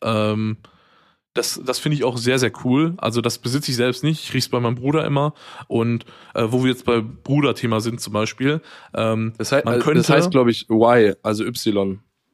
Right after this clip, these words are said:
Speaker 1: Okay.
Speaker 2: Wenn ich mich nicht
Speaker 1: Das,
Speaker 2: irre.
Speaker 1: das kann sein, das kann sein. Also ich hab da gar keine Ahnung gerade. Ähm, das kann zum Beispiel, was ein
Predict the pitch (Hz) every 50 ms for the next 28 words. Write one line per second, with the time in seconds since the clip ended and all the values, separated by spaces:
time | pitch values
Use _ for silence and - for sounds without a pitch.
0 | _ _ _ _ _ _ _ - 131 127 - 135 120 110 107 107 - 110 107 -
1 | 117 107 113 110 120 - 104 101 - 131 98 - 151 135 123 123 117 113 104 -
2 | 120 - - 139 131 120 117 113 113 113 104 110 117 117 - - 120 - - 117
3 | 113 113 110 - 123 - 135 117 - 117 117 113 110 110 101 107 104 107 120 135
4 | - - - - - - - - 113 113 117 113 - - 147 147 147 - 143 135
5 | 139 139 160 - 101 117 117 113 - 123 110